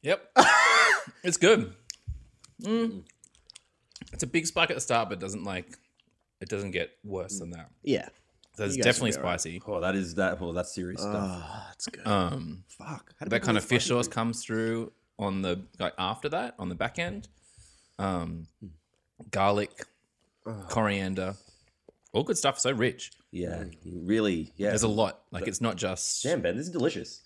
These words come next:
Speaker 2: Ah, it's so good.
Speaker 3: Give me
Speaker 2: You,
Speaker 3: more.
Speaker 2: you guys eat it. I will, s-, this will be my last prawn. You guys
Speaker 3: No
Speaker 2: eat it.
Speaker 3: one wants to be defeated.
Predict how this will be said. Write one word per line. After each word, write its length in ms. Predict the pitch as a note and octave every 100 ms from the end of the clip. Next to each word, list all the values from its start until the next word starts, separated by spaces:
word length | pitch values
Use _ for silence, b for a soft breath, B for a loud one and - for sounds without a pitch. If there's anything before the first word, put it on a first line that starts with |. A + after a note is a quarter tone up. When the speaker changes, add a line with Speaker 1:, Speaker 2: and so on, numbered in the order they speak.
| _ A2
Speaker 2:
Ah, 560 | F#2+ E2 C#2+ - -
it's 120 | - -
so 140 | C#2+
good. 180 | - -
Speaker 3:
Give 80 | A#2+
me 60 |
Speaker 2:
You, 60 | D3+
Speaker 3:
more. 300 | C3+ A#2 - -
Speaker 2:
you 160 | D3+
guys 540 | D3 C3 A#2+ G3 - - _ - -
eat 140 | F#2
it. 120 | - - _ _ _ _ _
I 120 | F#2 F#2+
will, 260 | F#2 F2+
s-, 220 | - - -
this 160 | G2
will 100 | G2
be 60 | F2
my 60 | C#2+
last 180 | C#2 -
prawn. 140 | - -
You 120 | C#2 D3
guys 100 | D3+
Speaker 3:
No 60 |
Speaker 2:
eat 40 | D3+
it. 40 |
Speaker 3:
one 100 | D3
wants 160 | C#3+ -
to 80 | B2
be 500 | - D3 E3+ D3+ C#3+ - -
defeated. 500 | C#3+ D#3 D#3 D3+